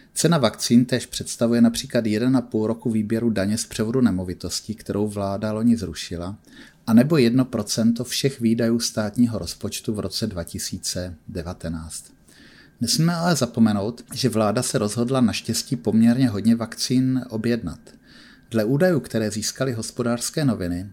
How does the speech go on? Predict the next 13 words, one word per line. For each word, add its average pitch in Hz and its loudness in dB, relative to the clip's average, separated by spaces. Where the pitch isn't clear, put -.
jsme 104 -2
naši - -6
kvótu 104 -4
nákupů 113 0
využili 107 -2
na 123 0
osmdesát 120 0
jedna 113 0
procent. - -12
Pokud 123 -4
tomu 151 0
tak 156 -2
bylo, 101 -4